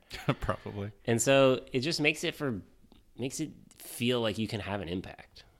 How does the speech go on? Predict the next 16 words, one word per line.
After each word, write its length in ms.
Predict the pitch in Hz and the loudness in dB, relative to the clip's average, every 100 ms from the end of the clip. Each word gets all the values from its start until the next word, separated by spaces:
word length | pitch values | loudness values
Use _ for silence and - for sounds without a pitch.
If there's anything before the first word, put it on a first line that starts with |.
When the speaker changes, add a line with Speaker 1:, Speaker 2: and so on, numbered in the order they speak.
| - - | -20 -12
Speaker 2:
which 160 | 92 | -6
I 60 | 90 | -6
like. 440 | 87 82 - - _ _ _ _ _ _ _ _ _ _ _ _ _ _ | -4 -8 -10 -20 _ _ _ _ _ _ _ _ _ _ _ _ _ _
Speaker 1:
Uh, 260 | 110 101 98 - 107 _ _ _ _ _ - | -6 -4 -4 -8 -16 _ _ _ _ _ -8
when 280 | 117 120 | -2 0
did 180 | 127 131 | 0 -4
you 100 | 113 | -6
start? 360 | 107 - 101 98 | -4 0 2 2
I 80 | 98 | 2
know 120 | 98 | 0
you 200 | 101 98 | 0 -2
enjoy 520 | 98 95 95 92 92 92 101 | -4 -2 -2 -2 -4 -8 -6
watching 640 | 95 101 - 98 92 92 - _ _ _ _ | -2 -2 0 -4 -4 -8 -12 _ _ _ _
city 240 | - 101 | -6 -4
council 340 | 95 92 - 90 | -4 -6 -8 -10
meetings. 480 | - - - - | -10 -14 -16 -18